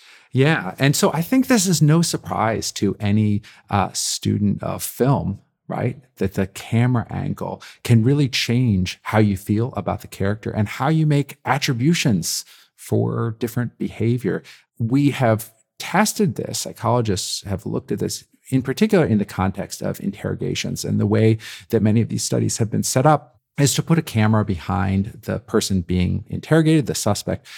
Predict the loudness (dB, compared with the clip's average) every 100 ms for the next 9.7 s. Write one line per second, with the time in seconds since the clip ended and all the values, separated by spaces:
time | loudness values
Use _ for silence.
0 | -20 -20 _ 2 4 4 2 2 2 0
1 | -4 -6 -6 -8 -10 -8 -8 -8 -10 -6
2 | -6 -6 -10 -18 -20 0 2 2 4 2
3 | 2 -2 0 2 2 0 0 2 2 2
4 | 2 2 0 2 2 2 0 0 0 0
5 | 0 0 0 -2 0 0 0 _ _ -4
6 | -4 -2 0 2 2 0 -2 -2 -2 0
7 | -2 -4 _ -8 0 2 2 2 -2 -2
8 | -6 -6 -4 -2 4 4 4 2 2 0
9 | 2 2 2 2 2 0 -2